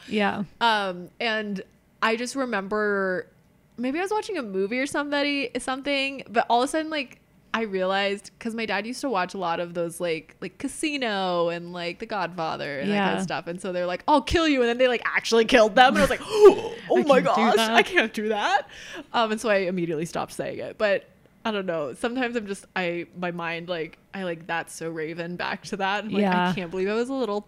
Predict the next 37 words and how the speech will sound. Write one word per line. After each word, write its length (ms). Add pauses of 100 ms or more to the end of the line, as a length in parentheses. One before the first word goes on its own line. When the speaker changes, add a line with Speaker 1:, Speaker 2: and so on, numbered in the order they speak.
Speaker 2:
third 300
grader 260
walking 340
around 200
telling 260
people 220
I 60
was 80
gonna 180
kill 240
them." 460
Speaker 1:
<laughs> 40 (840)
There 160
was 180
one 200
time 320
where 320
my 520
sister, 560
she 200
was 140
in 100
this, 220
like, 260
weird, 640 (640)
like, 200
children's 720
choir 600
that 200
they 160
sang 560
for, 140
like, 220
Speaker 2:
Wait. 220
Speaker 1:
dignitaries. 1040 (160)
Speaker 2:
Dude, 400
you, 280